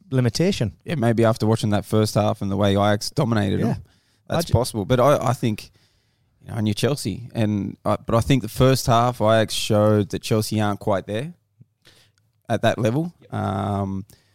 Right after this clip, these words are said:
Speaker 1: But
Speaker 2: but
Speaker 1: the spirit
Speaker 2: at the
Speaker 1: that
Speaker 2: same
Speaker 1: is in
Speaker 2: time,
Speaker 1: that
Speaker 2: there, there
Speaker 1: camp.
Speaker 2: is, there's no doubt. And, and, and look, uh, credit to Frank, he wasn't afraid to make a big call in bringing on young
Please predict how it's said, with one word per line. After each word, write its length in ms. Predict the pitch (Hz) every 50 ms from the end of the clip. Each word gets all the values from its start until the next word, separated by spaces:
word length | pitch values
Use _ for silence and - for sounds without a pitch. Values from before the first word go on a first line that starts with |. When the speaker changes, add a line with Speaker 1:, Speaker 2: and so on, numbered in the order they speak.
| _ _ -
Speaker 1:
But 80 | - 113
Speaker 2:
but 80 | 113
Speaker 1:
the 60 | 120 113
spirit 440 | - - - - 156 156 147 123 117
Speaker 2:
at 40 | 117
the 60 | 123
Speaker 1:
that 60 | 123 127
Speaker 2:
same 60 | 165
Speaker 1:
is 80 | 147 151
in 40 | 147
Speaker 2:
time, 60 | 135 131
Speaker 1:
that 40 |
Speaker 2:
there, 120 | 135 160 165
there 60 | -
Speaker 1:
camp. 160 | 143 135 - 214
Speaker 2:
is, 80 | 202 -
there's 120 | 139 139
no 140 | 156 160 160
doubt. 240 | - 170 165 151 151
And, 160 | 151 147 147
and, 160 | 147 143 - -
and 140 | 156 160 165
look, 160 | 180 175 -
uh, 260 | - - - - - - _ - -
credit 240 | - 185 262 -
to 100 | - 120
Frank, 220 | 127 - 147 147 127
he 80 | 127
wasn't 260 | 127 147 143 139 127 117
afraid 540 | 113 - - - 123 127 127 117 104 -
to 80 | - -
make 220 | 110 113 113 107 113
a 20 |
big 220 | 92 104 123 104 -
call 160 | 120 113 110
in 80 | 107 101
bringing 220 | 98 107 107 107
on 120 | 104 104 104
young 340 | 107 107 107 104 101 107